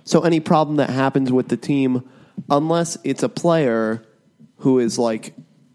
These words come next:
very clearly making a mistake that's their fault and no one else's fault,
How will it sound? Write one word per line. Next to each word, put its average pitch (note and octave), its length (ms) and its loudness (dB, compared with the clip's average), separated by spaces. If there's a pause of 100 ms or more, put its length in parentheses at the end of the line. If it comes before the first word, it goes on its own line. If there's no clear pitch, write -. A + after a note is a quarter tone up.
(300)
very C3 360 2
clearly C3+ 440 0
making B2 420 0
a A2+ 60 -2
mistake A#2 460 -2
that's - 260 -8 (220)
their A#2+ 320 0
fault A#2+ 380 0
and A#2+ 100 0
no A#2 140 2
one A#2 140 2
else's A2+ 320 -4
fault, A#2+ 360 -2